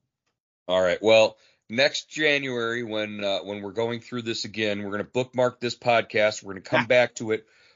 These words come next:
Speaker 1: We're gonna compare notes and, and see, uh, when, uh, when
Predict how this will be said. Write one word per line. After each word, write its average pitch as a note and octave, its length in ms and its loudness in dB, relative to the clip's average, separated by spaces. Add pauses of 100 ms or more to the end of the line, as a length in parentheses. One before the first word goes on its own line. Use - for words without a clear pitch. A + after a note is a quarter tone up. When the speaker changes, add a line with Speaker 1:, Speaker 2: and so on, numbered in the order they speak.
(120)
Speaker 1:
We're G2 100 -12
gonna G#2 140 -10
compare C#3 420 -4
notes C3 440 0
and, A2 180 -10
and G2+ 200 -8
see, A#2 460 -2 (340)
uh, F#2+ 340 0 (100)
when, G#2 580 -2
uh, F#2+ 320 -6 (140)
when G#2 540 -4